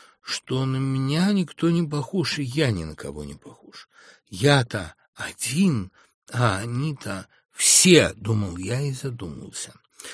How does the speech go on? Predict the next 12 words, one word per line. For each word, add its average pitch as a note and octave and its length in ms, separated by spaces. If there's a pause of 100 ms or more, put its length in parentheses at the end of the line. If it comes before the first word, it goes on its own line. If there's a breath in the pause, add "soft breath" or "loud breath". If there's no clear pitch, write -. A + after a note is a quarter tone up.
(200 loud breath)
Из E3 160
этого B3 260
видно, G#3+ 440
что D#3 160
я D#3 160
был D#3+ 120
ещё C#3 280
совсем A#2 520
мальчишком. - 840 (1500)
Случались F3+ 760
и G3+ 60
противоположности. F3 1200